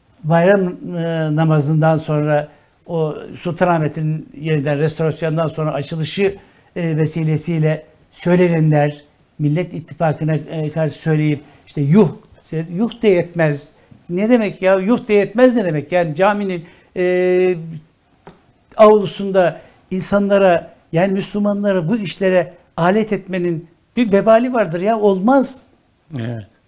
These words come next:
Speaker 1: Maalesef öyle bir, e, şey yaşıyoruz.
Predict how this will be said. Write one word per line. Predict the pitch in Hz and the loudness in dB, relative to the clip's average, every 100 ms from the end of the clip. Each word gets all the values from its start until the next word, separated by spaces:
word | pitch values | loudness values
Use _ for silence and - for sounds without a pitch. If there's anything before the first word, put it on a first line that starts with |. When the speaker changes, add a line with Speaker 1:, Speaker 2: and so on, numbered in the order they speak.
| _ 190 | _ 2
Speaker 1:
Maalesef | 220 190 156 220 - - | 4 4 0 -4 -6 0
öyle | 202 185 180 | 2 4 0
bir, | 214 - - | -2 -8 -4
e, | 202 196 190 - 165 | 0 2 2 -4 -2
şey | 202 185 | 4 4
yaşıyoruz. | 160 160 160 220 | 4 0 -2 -2